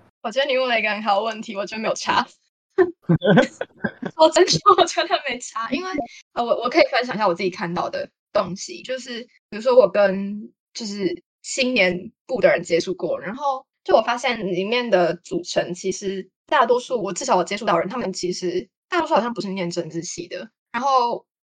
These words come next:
我之前去，呃，去跑行程的时候，有其他随行助理嘛，那我就问，问了，就是有，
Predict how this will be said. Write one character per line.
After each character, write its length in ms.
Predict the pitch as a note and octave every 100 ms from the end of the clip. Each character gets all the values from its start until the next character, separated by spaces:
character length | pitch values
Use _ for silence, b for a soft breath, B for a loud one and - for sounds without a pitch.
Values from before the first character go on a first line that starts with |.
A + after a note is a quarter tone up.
| _ _ -
我 100 | A3
之 80 |
前 100 | D4
去， 180 | C#4+ C#4+ _
呃， 460 | - A3 G#3 G3+ -
去 140 | - G3+
跑 180 | C#4+
行 180 | - F#3+
程 180 | G3 F#3
的 120 | F3+
时 100 | F#3+
候， 60 | G3
有 100 | F3+
其 160 | -
他 160 | G#3 G#3+
随 100 | F#3
行 120 | F#3
助 160 | - G3
理 120 | E3
嘛， 160 | D#3+ F3
那 120 | A3
我 60 | G#3+
就 140 | G3+
问， 160 | G#3+ G3+ _ _ _ _ -
问 100 | D#3+
了， 220 | C3 - - _ _
就 100 | B3
是 140 | A3+ G3+
有， 260 | D#3+ -